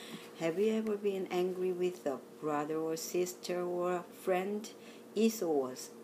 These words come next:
angry with his brother Jacob. Their argument started when Esau real-, realized he had trade, trade, trade his share of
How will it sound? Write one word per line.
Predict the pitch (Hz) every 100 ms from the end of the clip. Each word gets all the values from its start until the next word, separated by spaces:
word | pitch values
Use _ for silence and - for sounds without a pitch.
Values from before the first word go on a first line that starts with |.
| -
angry | 185 185 196 190 190 202 196
with | 175 170 160
his | 151 143
brother | - 147 143 135 131 - -
Jacob. | 156 160 - 120 - - - -
Their | 180 170 165 156
argument | 175 185 175 147 135 - 131
started | - 147 147 175 170 160 156
when | 156 147 -
Esau | 170 180 - 156 139 151
real-, | 180 156 135 - - 131 147
realized | 202 214 196 147 131 120 113
he | 135 - 170 185 180
had | 156 131 131 160 165 - - - -
trade, | 170 170 165 - - - - - - - - -
trade, | - - 202 202 160 120 - - -
trade | - 208 226 196
his | 160 180 165 160 156
share | - 185 180
of | 180 147